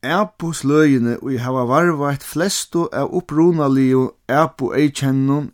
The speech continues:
eru hollapunar. Nógv apusløg eru á Madagaskar. Á myndini sæst lemururin,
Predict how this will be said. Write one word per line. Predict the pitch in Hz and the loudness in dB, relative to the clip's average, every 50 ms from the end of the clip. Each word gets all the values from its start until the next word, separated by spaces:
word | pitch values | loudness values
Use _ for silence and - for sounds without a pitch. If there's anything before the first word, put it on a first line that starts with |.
| _ - | _ -2
eru | 123 127 131 127 123 120 | 0 2 2 0 0 -4
hollapunar. | - - 160 185 196 185 - - 113 113 110 - - - 76 - - 82 80 - _ _ _ _ _ _ _ _ _ _ _ _ _ _ _ _ _ _ _ _ _ _ _ _ _ _ _ _ | -4 -2 0 0 0 0 -2 -2 -4 -4 -4 -6 -8 -12 -14 -14 -16 -18 -20 -20 _ _ _ _ _ _ _ _ _ _ _ _ _ _ _ _ _ _ _ _ _ _ _ _ _ _ _ _
Nógv | - 104 117 180 214 214 - - - - - | -4 -2 0 0 -2 -2 -6 -12 -16 -10 -4
apusløg | 135 147 165 160 - 143 123 - - 120 117 120 120 - - | -2 -2 -2 -2 -4 -8 -10 -8 -4 -2 -2 -2 -2 -4 -2
eru | 127 131 139 139 127 117 120 123 123 - - - | 0 2 2 2 2 0 -2 -2 -4 -4 -8 -6
á | 117 120 | -2 0
Madagaskar. | 113 113 117 113 117 113 104 135 147 139 - - - - - - - - _ _ _ _ _ _ _ _ _ _ _ _ _ _ _ _ _ _ _ _ _ - | 0 0 0 0 -2 -4 -2 -2 -2 -2 -4 -6 -10 -14 -20 -20 -20 -20 _ _ _ _ _ _ _ _ _ _ _ _ _ _ _ _ _ _ _ _ _ -4
Á | 120 117 | 0 2
myndini | 123 165 196 202 196 _ - 170 170 156 | 2 2 2 0 -2 _ -4 -4 -2 -4
sæst | - - 139 143 147 143 - - - - _ _ - | -2 -2 -2 -2 -2 -2 -6 -10 -12 -18 _ _ -6
lemururin, | 113 113 131 143 135 127 123 139 170 190 185 156 120 104 92 90 - - 82 | -2 0 2 2 2 2 2 2 4 2 2 2 0 -2 -4 -6 -10 -12 -14